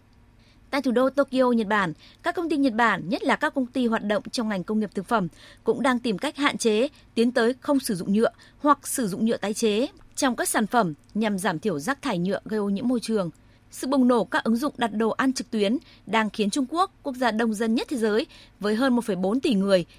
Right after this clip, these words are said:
tràn ngập rác thải vỏ hộp nhựa, túi ni lông và điều đáng quan ngại là phần lớn số rác thải này không được tái chế, cũng như không thể tự tiêu hủy trong thời gian hàng trăm năm. Chính phủ Trung Quốc đang chủ trương đẩy mạnh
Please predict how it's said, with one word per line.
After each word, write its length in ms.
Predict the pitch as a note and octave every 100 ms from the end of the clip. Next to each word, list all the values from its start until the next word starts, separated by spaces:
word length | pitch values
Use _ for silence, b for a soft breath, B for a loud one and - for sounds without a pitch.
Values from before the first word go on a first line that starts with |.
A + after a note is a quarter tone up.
| b
tràn 240 | - D#4 C#4
ngập 140 | C#4
rác 240 | F#3+ A4+
thải 220 | - D4 F3+ -
vỏ 140 | G3+
hộp 140 | F#3
nhựa, 200 | F#3 A3+ - b b _
túi 120 | A#3
ni 160 | B3 C#4+
lông 220 | C#4+ C4 b b -
và 140 | C4
điều 160 | B3 B3+
đáng 180 | B3
quan 200 | B3 D4+
ngại 200 | C#4+ C4 -
là 180 | G3 F#3+
phần 280 | - G3+ F#3+
lớn 200 | G3 B3
số 140 | B3
rác 160 | C#4+ -
thải 160 | C4+
này 240 | F#3 F#3 E3 - _
không 180 | D4 A#3
được 120 | F3
tái 100 | F#3+
chế, 320 | - G3 A#3+ b b b b
cũng 220 | - C4 C4+
như 100 | C4+
không 220 | - D#4+
thể 100 | C4+
tự 200 | G#3+ G#3 -
tiêu 120 | B3+
hủy 240 | B3 G3 C3+
trong 160 | - G3
thời 120 | G3
gian 240 | D#3 G3
hàng 180 | G3 F3+
trăm 180 | - B3
năm. 180 | A#3+ A3 - b b b b -
Chính 140 | C4+
phủ 100 | D#4+
Trung 200 | B3+ C#4
Quốc 160 | F4 -
đang 180 | C#4 C#4
chủ 160 | G#3+
trương 300 | F3+ C#4+ B3+
đẩy 120 | A#3
mạnh 240 | F3+ G3